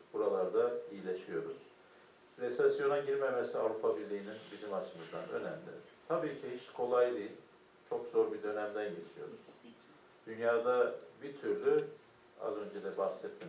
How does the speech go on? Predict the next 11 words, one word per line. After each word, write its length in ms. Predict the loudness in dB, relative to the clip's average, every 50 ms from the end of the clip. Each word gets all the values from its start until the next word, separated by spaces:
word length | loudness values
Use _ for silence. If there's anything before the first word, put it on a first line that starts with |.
| -12 -4 2
G 80 | 4 6
yirmi 520 | 6 6 6 4 0 0 -2 -4 -6 -8 -10 -14 -20 -20 -20 -18 -16
ülkeleri 560 | -14 -14 -10 -6 -4 -2 0 0 -2 -2 0
de 180 | 0 0 0 0 -2 -8 -12 -16 -20 -20 -20 -20 -20 -12 -4 -2
devlet 360 | 0 0 2 2 2 2 0
başkanları 680 | -2 -2 -4 -4 -4 -4 -4 -4 -4 -6 -4 -4 -6 -6 -8 -10 -14 -18 -20 -20 -20 -20 -20 -20 -20 -20 -20 -20 -20 -20 -20 -20 -16 -8 -6
konuyu 240 | -6 -4 -4 -6
hep 340 | -6 -4 -4 -4 -4 -6 -8
gündemde 420 | -10 -8 -4 -4 -4 -4 -4 -6 -8
sıcak 420 | -8 -4 2 4 4 4 4 2
tutuyor. 320 | -6 -12 -14 -14 -16 -16